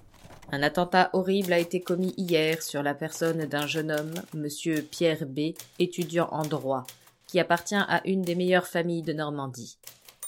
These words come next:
Ce jeune homme était rentré chez lui vers dix heures du soir. Il renvoya son domestique, le sieur Bouvin, en lui disant qu'il était fatigué et qu'il allait se mettre au lit. Vers minuit,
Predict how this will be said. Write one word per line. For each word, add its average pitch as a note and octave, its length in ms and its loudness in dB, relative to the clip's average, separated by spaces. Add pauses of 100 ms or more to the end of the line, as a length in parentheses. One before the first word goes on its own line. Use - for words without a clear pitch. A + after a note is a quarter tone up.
(220)
Ce - 180 -6
jeune D3+ 220 0
homme F#3 260 2
était F3+ 220 -4
rentré F#3 320 -2
chez F#3+ 160 -2
lui G3 160 0
vers F#3 180 0
dix F3+ 240 -2
heures D#3+ 140 2
du D#3 80 -12
soir. B2 340 -4 (240)
Il C#3 100 -6
renvoya C#3+ 380 -2
son D#3 160 -6
domestique, D#3 600 -6
le D#3 100 -2
sieur D3+ 340 0
Bouvin, D3 420 -6 (320)
en D#3 120 0
lui E3 100 0
disant G3 260 0
qu'il F#3+ 160 -4
était F3+ 200 2
fatigué F3+ 560 -2
et F3+ 80 -4
qu'il F3+ 180 -2
allait F3 160 4
se E3+ 140 -4
mettre E3 280 -2
au E3 60 0
lit. B2 220 -8 (760)
Vers D3 260 2
minuit, D#3 480 -2